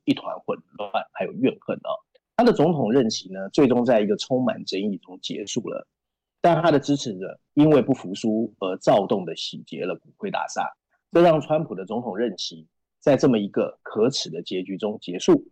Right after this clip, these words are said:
此后，我们看到川普面临了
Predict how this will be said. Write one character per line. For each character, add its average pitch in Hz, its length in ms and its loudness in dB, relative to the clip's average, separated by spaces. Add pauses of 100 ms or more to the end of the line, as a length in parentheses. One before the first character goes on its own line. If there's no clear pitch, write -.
(800)
此 - 180 -4
后， 165 300 2 (260)
我 104 140 2
们 113 80 4
看 - 180 4
到 139 160 6
川 143 240 0
普 131 160 -12
面 123 220 0
临 92 80 -10
了 92 260 -12